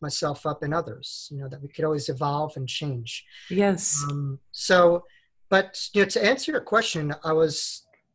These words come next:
Speaker 1: I then asked, "Well, what will be within this lifetime?" And then, so I was shown a lot of images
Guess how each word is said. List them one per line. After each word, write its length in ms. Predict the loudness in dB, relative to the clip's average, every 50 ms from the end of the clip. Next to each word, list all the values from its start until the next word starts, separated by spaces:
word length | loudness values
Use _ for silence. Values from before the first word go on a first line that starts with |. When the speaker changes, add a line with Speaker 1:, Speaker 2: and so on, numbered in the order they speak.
| _ -20 -12 0 0
Speaker 1:
I 160 | 0 0 0 2
then 200 | 2 4 4 6
asked, 340 | 4 2 2 0 -4 -10 -12 _
"Well, 200 | 2 2 4 4
what 160 | 2 2 0 0
will 100 | -2 -2
be 180 | -2 -4 -2 -2
within 280 | -2 -4 -2 -4 -4
this 220 | -4 -4 -6 -6 -8
lifetime?" 680 | -8 -8 -10 _ -16 -16 -14 -14 -14 -16 -18 -20 -20 -20 _ _ _ -20 _ _ _ _ _ -2
And 80 | 2 4
then, 120 | 4 4
so 400 | 4 0 0 2 4 6 6 6 6 6
I 80 | 6 6
was 140 | 6 6
shown 420 | 4 2 0 0 2 2 2 0 0
a 80 | 0
lot 200 | 0 2 2 2
of 120 | 4 4 2
images 640 | 2 2 0 -2 -2 -2 -2 -2 -2 -4 -6 -8